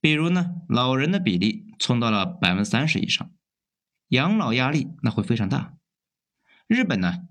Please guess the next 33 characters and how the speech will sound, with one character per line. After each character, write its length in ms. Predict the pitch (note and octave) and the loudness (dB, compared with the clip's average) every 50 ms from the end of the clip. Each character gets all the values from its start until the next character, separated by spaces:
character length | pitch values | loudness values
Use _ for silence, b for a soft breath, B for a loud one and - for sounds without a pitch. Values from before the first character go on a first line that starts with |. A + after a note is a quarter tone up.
| _ | _
现 200 | - - - E3 | -4 -2 0 0
在 80 | D#3+ D#3+ | 2 2
每 240 | D3 A#2+ G2+ F#2 F#2+ | 2 2 2 2 2
个 100 | A#2 B2+ | 2 2
人 140 | G#2+ A2 A#2+ | 2 2 2
一 60 | D3 | 2
生 240 | C3+ - D3 D3+ D#3+ | 2 2 2 2 2
下 140 | D#3+ E3 | 2 0
来 160 | A2+ F#2 D#2+ - | 0 0 -2 -4
就 180 | - - A2+ | -2 0 0
是 80 | G#2 G#2 | 0 0
背 220 | - - - D3 | 0 0 0 0
着 120 | C3+ C3 A2 | 2 2 0
一 100 | A2+ A#2 | 0 -2
屁 220 | - - - F3+ | -2 -2 0 0
股 100 | - - | 0 0
的 80 | - - | -2 -2
债 180 | - - - | -2 -2 -4
啊， 120 | - - - _ _ _ _ _ _ _ _ _ _ | -4 -6 -12 _ _ _ _ _ _ _ _ _ _
也 240 | - - G2+ - - | 0 0 0 0 0
是 140 | - - F3 | 0 2 2
这 100 | F#3 F#3 | 0 0
个 80 | A#2 | -2
原 260 | - - - - - | -2 -2 -2 -4 -4
因。 120 | - - - _ _ _ _ _ _ _ _ _ _ _ _ _ _ _ _ _ _ _ _ | -6 -8 -12 _ _ _ _ _ _ _ _ _ _ _ _ _ _ _ _ _ _ _ _
好 160 | - A#2+ B2+ | -4 -2 0
了， 200 | C#3 C#3 C3+ C#3 - - - _ _ - - | 0 -2 -4 -6 -10 -20 -20 _ _ -12 -4
总 220 | - C#3 C3+ C3 A2 | -2 0 0 2 2
结 280 | A#2+ C3+ E3+ E3+ E3 D#3+ | 2 2 0 0 -4 -2
就 120 | - C3 | -2 0
是 100 | B2 A2+ | 2 2
以 100 | F#2 - | 0 2
上。 340 | - G#2 G2 - - - | 0 0 -2 -2 -6 -16